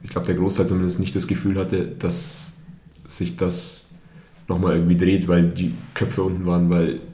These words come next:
du wirklich das Gefühl hattest, dass sich die Spieler unwohl fühlen, dass, ja, sich der Trainer auch so ein Stück weit weigert, irgendwie das System zu ändern, was ich eigentlich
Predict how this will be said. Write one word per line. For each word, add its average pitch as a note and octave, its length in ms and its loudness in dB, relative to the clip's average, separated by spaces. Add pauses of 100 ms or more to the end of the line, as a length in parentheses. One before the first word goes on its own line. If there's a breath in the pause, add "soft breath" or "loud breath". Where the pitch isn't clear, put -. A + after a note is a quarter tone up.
(100)
du F2+ 240 -8
wirklich F#2 240 0
das - 140 -4
Gefühl G2 220 -2
hattest, F2 300 -2
dass F2 120 -2
sich - 140 -6
die F2 80 -2
Spieler F2+ 260 -2
unwohl F2+ 300 2
fühlen, F2 460 2 (880 loud breath)
dass, - 580 -2 (140)
ja, F2 340 2 (680)
sich - 240 -4
der F#2+ 140 4
Trainer F#2 280 4
auch F#2+ 280 0
so G2+ 140 0
ein F#2 60 2
Stück A2 200 2
weit F#2 240 4
weigert, F#2+ 320 2
irgendwie G2 240 0
das F2+ 160 0
System A2+ 420 2
zu A2+ 120 -2
ändern, A2+ 300 2
was G2 140 0
ich F2 160 -4
eigentlich G2 640 0